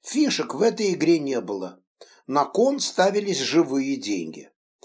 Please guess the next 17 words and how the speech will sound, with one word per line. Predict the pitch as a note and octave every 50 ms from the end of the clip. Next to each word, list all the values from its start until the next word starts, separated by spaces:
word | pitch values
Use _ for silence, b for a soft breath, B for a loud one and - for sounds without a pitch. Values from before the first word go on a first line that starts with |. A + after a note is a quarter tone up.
| B B B B B B B
Когда | - G#3+ G#3+ A3 B3+ C4+ C#4
очередь | C4+ B3 A#3 A#3 - G3+ G#3 G#3 F#3+ E3+ D#3+
бросать | F#3+ G3+ G#3 F#3+ - G3 G3 D3+ B2+ B2+
дошла | D#3 E3 D#3+ - F#3 F#3+ F#3+ F3+
до | F3+ G3
Макса, | G3 G#3+ A#3+ C4 B3+ - - D#3+ C3+ B2 B B B B B
он | - A3+ B3+ B3 -
поставил | A#3+ G3 - - G#3 G3+ G3 G3+ G#3 F#3+
пятьсот | G3 F3 F3+ F3+ - - - E3 D#3+ D3
баксов. | B2 A2+ B2 A#2+ G#2+ - - - G2+ F#2+ - _ _ _ _ _ _ _ _ _ _ b b b b b b b
В | b - - -
первом | C4+ C#4 C#4+ C#4+ C#4 C#4+ C4+ A#3+
круге | - F#3 F#3+ F#3+ F3+ F3 E3+ F3+
расстановка | F3+ F3+ E3 - - - F3+ F3 F#3+ A#3+ A#3+ A#3 - - A#2
сил | - - D#3+ D3+ D3 D#3
была | C#3 C#3+ D3 C#3 C3
ясна. | B2+ B2 B2+ A#2+ - - A2 G2 E2+ E2 D#2+